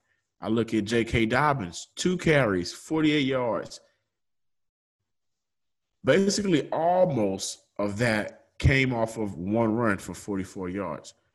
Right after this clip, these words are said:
Gus Edwards, twenty-two long. Like, s-, they're running effectively, and they're running in big moments.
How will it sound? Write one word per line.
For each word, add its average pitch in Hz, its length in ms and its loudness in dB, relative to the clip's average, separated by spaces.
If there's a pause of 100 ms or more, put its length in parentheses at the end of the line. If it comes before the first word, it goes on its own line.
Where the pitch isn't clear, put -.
(1800)
Gus 120 340 -2
Edwards, 113 520 -2 (300)
twenty-two 110 480 -2
long. 90 280 -6 (260)
Like, 156 160 2
s-, - 240 -6
they're 175 240 8
running 233 760 4 (680)
effectively, 220 1040 2
and 135 140 4
they're 160 140 4
running 143 560 0 (320)
in 98 240 -2
big 123 500 4
moments. 101 640 0